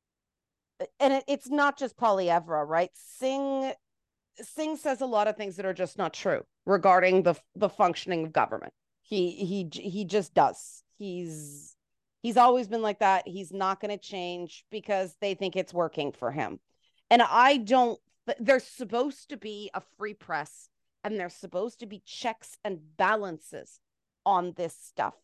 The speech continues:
that they can't just lie and get away with it. They can't just say things that are not true.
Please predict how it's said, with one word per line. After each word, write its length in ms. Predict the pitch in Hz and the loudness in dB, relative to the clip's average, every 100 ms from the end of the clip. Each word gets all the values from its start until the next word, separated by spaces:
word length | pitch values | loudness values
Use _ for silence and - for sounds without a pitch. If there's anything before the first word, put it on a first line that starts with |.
| _ - | _ -6
that 180 | 190 196 - | 0 0 0
they 160 | 208 - - | -6 -6 -14
can't 420 | 233 247 - - _ _ - | -6 -6 -6 -18 _ _ -2
just 360 | 220 202 - _ _ - | 0 0 -4 _ _ -10
lie 460 | 156 220 196 143 - _ _ _ - | 2 4 4 2 -8 _ _ _ -4
and 180 | 214 196 | -2 0
get 160 | 185 170 | 0 0
away 300 | 185 220 202 | 0 0 0
with 200 | 180 156 | -2 -8
it. 140 | - - | -10 -8
They 100 | 190 | -10
can't 380 | - 214 202 | -4 -2 -2
just 260 | 202 240 - | -2 -4 -2
say 200 | 220 196 | 2 2
things 280 | 202 202 175 | 2 -2 0
that 140 | 190 - | 0 4
are 160 | 175 202 | 4 6
not 260 | 208 - | 2 0
true. 320 | - 311 247 | -2 2 2